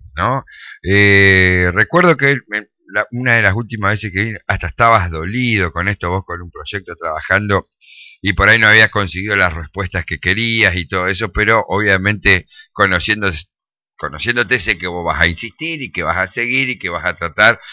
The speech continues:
Speaker 2: Es más, mirá qué lindo que está el cartelito, ¿te acordás? El, el, el monumento allá en la costanera, que en su momento, ¿te acordás que estuvo apagado y conseguiste? Hoy está hermoso.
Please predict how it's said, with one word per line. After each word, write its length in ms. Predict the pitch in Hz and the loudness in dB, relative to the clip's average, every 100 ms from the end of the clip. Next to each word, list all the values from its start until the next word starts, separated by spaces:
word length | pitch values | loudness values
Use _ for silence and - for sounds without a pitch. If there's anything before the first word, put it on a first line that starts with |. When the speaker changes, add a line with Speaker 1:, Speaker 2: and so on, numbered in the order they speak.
| - | -10
Speaker 2:
Es 140 | 82 87 | -6 2
más, 260 | 120 92 67 | 4 4 0
mirá 200 | 85 101 | 0 2
qué 120 | 101 107 | 2 0
lindo 180 | 110 104 | 0 -2
que 80 | |
está 140 | 87 107 | 0 -2
el 80 | 107 | 0
cartelito, 680 | 101 87 95 98 110 98 | 0 0 -4 -2 -2 -2
¿te 80 | 95 | -2
acordás? 480 | 90 92 104 110 107 - - - | 0 2 6 6 4 0 -20 -2
El, 240 | 101 101 | 2 2
el, 240 | 90 98 95 | 2 2 2
el 260 | 92 95 | 0 0
monumento 580 | 98 101 101 107 123 107 | 0 -2 0 2 2 4
allá 140 | 107 | 4
en 60 | 107 | 4
la 100 | 104 | 2
costanera, 720 | - 92 98 98 107 120 120 - _ _ _ | 0 -2 -2 0 4 6 4 0 _ _ _
que 80 | 90 | -6
en 60 | 90 | -4
su 140 | 98 | -4
momento, 440 | 92 92 117 104 95 | -2 0 0 0 -2
¿te 60 | |
acordás 220 | 90 95 101 | 0 2 2
que 100 | 95 | 0
estuvo 240 | 95 95 | -4 -2
apagado 440 | 92 - 90 110 113 | -2 2 4 6 4
y 40 | |
conseguiste? 600 | 90 90 82 90 110 - | 0 -4 -2 -2 0 0
Hoy 180 | 90 87 | 0 0
está 220 | 76 82 | -2 -4
hermoso. 640 | 78 110 131 - 98 101 | 0 6 6 4 0 -2